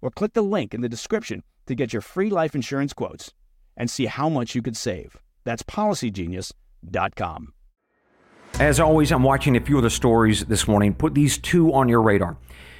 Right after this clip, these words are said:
Speaker 2: First, Joe Biden confirmed yesterday that he's considering a gas tax holiday that basically would mean a suspension of the federal gasoline taxes.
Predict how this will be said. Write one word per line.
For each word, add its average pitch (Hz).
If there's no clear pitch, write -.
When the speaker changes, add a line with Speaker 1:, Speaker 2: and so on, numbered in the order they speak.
Speaker 2:
First, 156
Joe 147
Biden 180
confirmed 135
yesterday 107
that 101
he's 254
considering 139
a 117
gas 143
tax 135
holiday 95
that -
basically 247
would 143
mean 117
a 110
suspension 147
of 107
the 101
federal 120
gasoline 110
taxes. -